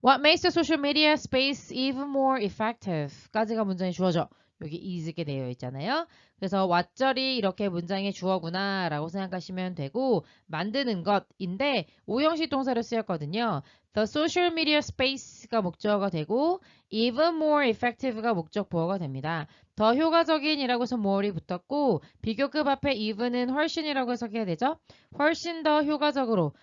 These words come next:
그래서 소셜미디어의 공간을 더욱 효과적으로 만드는 것은 the fact, 대리아라는 사실이다. 이렇게 되는 거죠.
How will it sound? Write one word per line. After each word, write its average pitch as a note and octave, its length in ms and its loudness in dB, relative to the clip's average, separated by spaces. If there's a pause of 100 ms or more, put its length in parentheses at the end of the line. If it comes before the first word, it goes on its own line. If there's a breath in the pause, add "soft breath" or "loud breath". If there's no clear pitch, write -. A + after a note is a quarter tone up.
(120)
그래서 G#3 220 2
소셜미디어의 B3 680 4
공간을 G#3+ 840 0 (200 soft breath)
더욱 F#3+ 300 2
효과적으로 C4+ 480 2
만드는 F3+ 420 -4
것은 D4 1040 -4
the G3+ 140 -2
fact, - 540 -6 (200)
대리아라는 G#3 800 0
사실이다. A3+ 680 -2
이렇게 E3+ 140 -2
되는 C#3 220 -6
거죠. D#3+ 380 -2